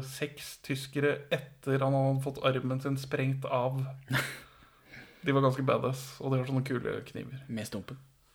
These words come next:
Speaker 1: Tror ikke han brukte stumpen.
Speaker 2: <laughs> Klubde de med hånda som var løs? <laughs>
Speaker 1: Kanskje, kanskje. Tror han fikk Victoria-korset for sin edle dåd.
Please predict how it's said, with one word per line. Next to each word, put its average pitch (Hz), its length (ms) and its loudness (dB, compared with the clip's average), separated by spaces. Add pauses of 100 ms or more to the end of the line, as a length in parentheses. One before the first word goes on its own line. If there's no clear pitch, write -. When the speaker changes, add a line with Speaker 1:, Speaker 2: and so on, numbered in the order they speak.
(520)
Speaker 1:
Tror 147 140 -2
ikke 147 100 4
han 151 80 4
brukte 135 240 6
stumpen. 139 440 4
Speaker 2:
<laughs> - 40 0
Klubde 123 480 8
de 131 140 4
med 131 320 6
hånda 139 320 8
som 165 180 6
var 139 80 6
løs? 131 300 4 (340)
<laughs> 214 140 4 (1200)
Speaker 1:
Kanskje, 190 400 6 (420)
kanskje. 175 320 6 (960)
Tror 143 220 4
han 151 160 4
fikk 139 260 -4 (100)
Victoria-korset 143 1000 4
for 139 220 0
sin 135 480 4
edle 135 420 2
dåd. 127 380 2